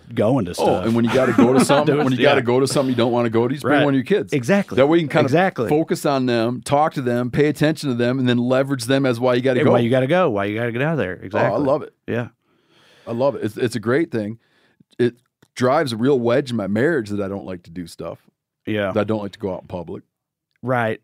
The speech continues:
Speaker 1: I, yeah. I mean, my wife's the same way. But I tell her, I mean, you're, you pr-, you probably travel even more than I do, I guess. Or
Speaker 2: Yeah, but not
Speaker 1: I'll say you're
Speaker 2: publicly.
Speaker 1: like
Speaker 2: Not,
Speaker 1: Right.
Speaker 2: not, not, like, in a super public way. We, we kinda hole up.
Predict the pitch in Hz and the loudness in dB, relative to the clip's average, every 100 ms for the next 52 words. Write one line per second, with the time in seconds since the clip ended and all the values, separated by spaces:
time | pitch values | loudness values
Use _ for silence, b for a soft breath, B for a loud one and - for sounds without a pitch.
0 | - 101 95 104 107 104 - 107 107 110 | -12 -10 -8 -6 -4 -6 -4 -2 -2 -2
1 | 104 - 92 104 95 95 95 92 - _ | -2 -4 -8 -8 -8 -8 -8 -10 -14 _
2 | 110 110 123 110 110 107 104 107 165 147 | -4 -4 -2 -4 -4 -4 -4 -2 -2 -4
3 | 90 117 117 90 117 107 87 78 92 90 | -12 -10 -6 -6 -4 -6 -6 -8 -10 -8
4 | 92 95 98 92 90 127 123 85 82 87 | -8 -8 -8 -8 -8 -8 -8 -10 -12 -8
5 | 110 117 - 90 85 - 104 95 87 110 | -8 -8 -10 -14 -16 -18 -14 -12 -10 -10
6 | 101 98 95 85 - - b b b b | -8 -8 -6 -8 -12 -14 b b b b
7 | 107 107 113 107 113 113 104 104 98 - | -10 -6 -4 -4 -6 -8 -8 -8 -10 -8
8 | 131 110 - - 110 98 - 95 98 107 | -10 -10 -16 -10 -10 -10 -12 -10 -8 -8
9 | 113 107 135 101 123 110 117 143 | -8 -6 -6 -4 -4 -4 -4 -6